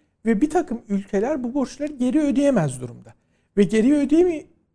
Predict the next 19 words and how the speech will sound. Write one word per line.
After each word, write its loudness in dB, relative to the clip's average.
ödeyemedikleri 0
zaman, -4
bunu -6
söyledikleri -6
zaman -4
Çin'in 4
tavrı 0
on 0
dokuzuncu -6
yüzyıl -4
bir, -4
bir -4
on -2
dokuzuncu -10
yüzyıl -10
Avrupa 2
devletinden 2
farkı -2
olmadı. -2